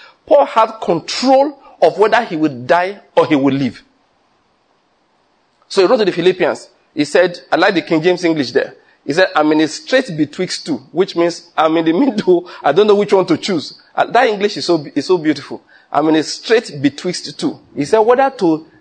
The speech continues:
depart and be with the Lord," which means to die and go to heaven. He said, "Or to stay behind on the earth. I don't know which one is better." He really was sitting down every day considering, "Should I die now or postpone the day of my death? Uh,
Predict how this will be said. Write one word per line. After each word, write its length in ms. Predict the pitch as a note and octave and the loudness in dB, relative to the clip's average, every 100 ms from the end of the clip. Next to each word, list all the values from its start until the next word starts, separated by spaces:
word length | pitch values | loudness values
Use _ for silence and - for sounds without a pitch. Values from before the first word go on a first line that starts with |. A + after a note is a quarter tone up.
| _ C3+ | _ -2
depart 540 | D3+ - G3+ D#3 - | -2 0 -2 -2 -2
and 220 | D3 C#3+ C#3 | 0 0 0
be 80 | |
with 180 | G3 D#3+ | -2 2
the 80 | C3+ | 2
Lord," 280 | C#3+ C3 - | 2 0 -2
which 220 | D#3+ G#3 F#3 | -6 -4 -2
means 140 | F3 | -2
to 120 | D3+ | -2
die 340 | C#3+ F3 G3 G3 D3+ | 0 2 2 0 -2
and 160 | C#3+ | 0
go 80 | F3 | 0
to 100 | D#3 | 0
heaven. 360 | C#3+ C3+ C#3+ - _ _ - | 0 0 -4 -8 _ _ -6
He 80 | E3 | -2
said, 180 | G3+ - F#3 | 0 0 2
"Or 160 | F#3 | 2
to 100 | F#3+ | 0
stay 240 | F3 - C#4+ | -2 0 -2
behind 360 | G3 F#3+ G3+ | -2 -2 2
on 100 | E3+ | 2
the 140 | C#3 - | 0 0
earth. 300 | D#3 E3 - _ - _ _ _ | 0 -2 -16 _ -20 _ _ _
I 100 | G3 | -2
don't 160 | G#3 D#4+ | 0 2
know 100 | B3 | 2
which 220 | A#3+ - | 2 0
one 140 | G#3 | 0
is 120 | C#3+ A#2 | 0 0
better." 380 | C#3+ - A2 - _ _ | 0 0 -4 -8 _ _
He 140 | B3 | -2
really 320 | A#3+ E4 G4 D#4+ | 2 4 4 4
was 240 | F3 F3 | 2 0
sitting 400 | - A3+ B3+ A#3 | -4 -8 -4 2
down 220 | G3+ G3+ G3+ | 2 2 0
every 240 | G#3 G#3 | 0 0
day 100 | F3+ | -2
considering, 560 | - D3 - D#3+ B2 - _ _ _ | -2 -6 -4 -4 -4 -6 _ _ _
"Should 220 | - F3+ | -6 -2
I 120 | A3+ B3+ | 0 0
die 260 | F#3+ G3+ | 0 0
now 260 | G3 E3+ F3+ | 0 0 0
or 160 | D3+ | -2
postpone 380 | - C#3+ - F3 | -4 -6 -2 -2
the 100 | E3+ | -2
day 140 | B2 D3 | 0 0
of 120 | B2+ | 0
my 160 | A#2 | -4
death? 400 | A2 D3+ F3+ F3+ | -2 0 0 -4
Uh, 20 | - | -6